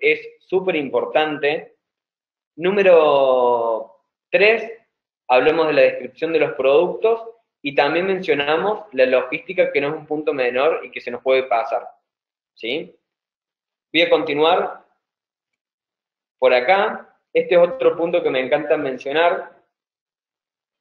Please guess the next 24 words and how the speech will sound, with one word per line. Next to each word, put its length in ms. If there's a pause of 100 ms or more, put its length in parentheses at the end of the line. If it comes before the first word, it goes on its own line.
(1000)
Hoy 180
hablar 300
de 80
mobile, 600 (160)
o 100
hablar 320
de 60
tecnologías 600
móviles, 580 (100)
o 120
hablar 360
de 640
responsive, 920 (460)
dejó 280
de 100
ser 180
una 160
tendencia 580
para 160
convertirse 680
en 100
algo 220
que 200
es 200